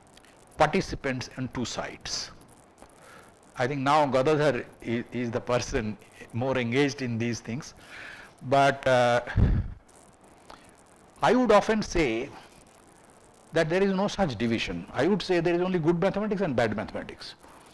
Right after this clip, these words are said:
Uh, but applied mathematicians don't buy it, and, uh, uh, many of them have often badmouthed me. Uh, I think, uh,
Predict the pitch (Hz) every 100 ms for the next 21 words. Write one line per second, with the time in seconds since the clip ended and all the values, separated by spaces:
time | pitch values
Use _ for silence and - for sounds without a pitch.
0 | - - - - - - - 101 107 107
1 | 104 107 101 98 - - - - - -
2 | - 147 147 139 156 185 170 175 175 170
3 | 190 165 131 160 139 139 139 117 127 -
4 | - - - - - - - 117 117 117
5 | 117 117 113 117 110 110 107 101 101 -
6 | - - 139 156 147 135 143 135 123 127
7 | 127 143 135 120 127 131 143 143 - 123
8 | 131 - - - - - - - 113 104
9 | 101 101 98 - 117 117 131 127 123 113
10 | 110 107